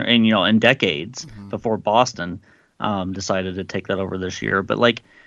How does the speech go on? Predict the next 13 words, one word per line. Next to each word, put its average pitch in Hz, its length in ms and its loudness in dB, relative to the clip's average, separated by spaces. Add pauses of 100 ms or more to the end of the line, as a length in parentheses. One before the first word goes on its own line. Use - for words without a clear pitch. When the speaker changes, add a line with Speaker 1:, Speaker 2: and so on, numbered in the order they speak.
(180)
Speaker 1:
the, 143 160 6
the 160 180 2
Clippers 180 380 2
shooting 131 540 4
and 110 160 2
off-, 107 280 2
and 117 140 0
offensive 110 480 0
execution 110 640 -2
in 110 180 2
twenty 113 280 4
twenty-one 104 600 2
was 98 440 2